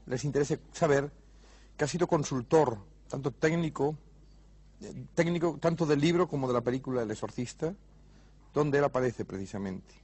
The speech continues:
Desde el punto de vista del exorcismo, tal como lo ve la Iglesia Católica, ¿el libro y la película responden a las normas clásicas o está,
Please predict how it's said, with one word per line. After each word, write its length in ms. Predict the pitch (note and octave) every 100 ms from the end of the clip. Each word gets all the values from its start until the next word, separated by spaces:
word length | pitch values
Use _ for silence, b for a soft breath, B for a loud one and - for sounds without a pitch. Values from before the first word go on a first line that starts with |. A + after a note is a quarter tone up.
| - _ b b b b
Desde 180 | C3+ C#3
el 60 | D#3+
punto 260 | G#3+ G3+
de 80 | F#3
vista 680 | F#3+ F#3 - - D#3 D3+ C#3 - - - _ _ _ _ _ _ _ _ _ _ _ _ _ _ _ _ _ _ -
del 220 | C#3 D#3
exorcismo, 880 | D#3+ - C#3+ - D#3+ C#3+ D3+ C#3+ C3 - -
tal 200 | D#3+ E3
como 280 | D3+ C#3+ C#3
lo 280 | C3+ B2+ G#2+
ve 180 | A#2+ D#3
la 100 | C3+
Iglesia 300 | A#2 A#2+ B2
Católica, 640 | A2+ A#2 A2 G#2+ G#2 G2 - b b b b b - - - - -
¿el 120 | C#3+
libro 200 | G#3 G3
y 40 | F#3+
la 100 | E3
película 460 | E3 D#3+ D3+ C#3+
responden 720 | C3+ C#3+ - F3+ F#3 F3 E3 D3
a 60 |
las 240 | C#3+ C#3 D3
normas 460 | E3+ D#3 D3 C#3
clásicas 680 | - D#3+ - D#3+ F#3+ G3+ - - -
o 160 | B2
está, 640 | B2+ - E3 D#3+ D3+ C#3